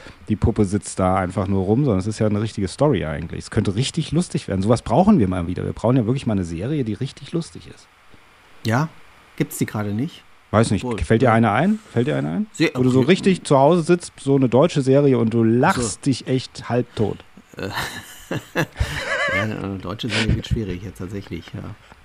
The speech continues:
Speaker 1: Kenn ich hier persönlich keine. Also fällt mir jetzt keine spontan ein. Oder? Wo man so sagt, wir müssen heute, Samstag läuft wieder diese lustige Serie, das muss ich gucken, das wird der Knaller.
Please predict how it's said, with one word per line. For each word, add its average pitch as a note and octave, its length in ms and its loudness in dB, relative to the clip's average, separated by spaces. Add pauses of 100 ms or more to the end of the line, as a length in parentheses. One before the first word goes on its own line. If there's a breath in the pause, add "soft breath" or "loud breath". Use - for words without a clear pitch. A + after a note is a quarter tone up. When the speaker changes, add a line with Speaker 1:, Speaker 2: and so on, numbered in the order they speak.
(420 loud breath)
Speaker 1:
Kenn G#2+ 240 -4
ich A#2+ 160 2
hier C#3 160 2
persönlich C#3+ 440 4
keine. G2 460 -2
Also F#2+ 380 -6 (120)
fällt G2+ 160 -6
mir A2 60 -2
jetzt A2 140 -4
keine B2 260 0
spontan F2 440 -6
ein. F2+ 260 -10 (560 soft breath)
Oder? C#3 180 4
Wo A#2+ 80 6
man A#2 140 4
so A2 60 2
sagt, A#2 180 2
wir A#2 60 4
müssen D3 360 4
heute, D#3+ 340 4
Samstag C#3+ 440 2
läuft C3 240 2
wieder C3+ 120 4
diese B2 200 2
lustige D#3 460 4
Serie, C3 360 4
das G#2+ 200 -2
muss D3+ 220 4
ich C#3+ 140 -2
gucken, C#3+ 280 2
das F2+ 120 -4
wird G#2 120 -4 (240)
der G2+ 100 0
Knaller. F#2 500 0